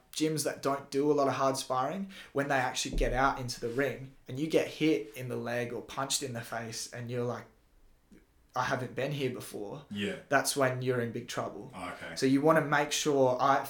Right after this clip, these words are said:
Speaker 1: I believe anyway, you wanna make sure that you've been in that situation before, you know, as near to,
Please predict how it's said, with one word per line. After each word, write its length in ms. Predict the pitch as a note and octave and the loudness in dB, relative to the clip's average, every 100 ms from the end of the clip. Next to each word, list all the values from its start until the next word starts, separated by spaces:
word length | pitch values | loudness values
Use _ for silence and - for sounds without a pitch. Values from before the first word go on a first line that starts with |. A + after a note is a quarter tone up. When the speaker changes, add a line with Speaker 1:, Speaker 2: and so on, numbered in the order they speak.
| - - | -8 2
Speaker 1:
I 180 | C3+ C3+ | 4 4
believe 380 | B2+ B2+ A#2+ | 2 -2 -4
anyway, 340 | A#2+ A#2+ A2 B2 | -6 -8 -8 -8
you 80 | C3 | -8
wanna 140 | B2 | -6
make 240 | A#2+ B2 - | -8 -8 -6
sure 240 | - A#2 | -4 -2
that 200 | A2+ E3+ | -4 -6
you've 160 | A#2+ - | -10 -8
been 140 | A#2 | -6
in 100 | A#2 | -6
that 160 | A2+ - | -8 -10
situation 640 | - - A#2+ A#2 A2+ C3 | -10 -8 -8 -6 -8 -8
before, 600 | A2+ - A#2+ A#2 A2+ A2 - - - - - | -10 -10 -4 -4 -4 -6 -10 -18 -20 -20 -12
you 100 | A2+ | -10
know, 180 | G#2+ A#2 B2+ - _ _ _ _ _ _ _ _ | -8 -10 -12 -16 _ _ _ _ _ _ _ _
as 280 | C3 A2+ - - _ | -2 -2 -4 -12 _
near 500 | D3+ C#3 D3+ D#3+ D3+ | -8 -4 0 2 2
to, 520 | C#3+ D3 C3 B2+ A#2+ | 0 2 4 4 0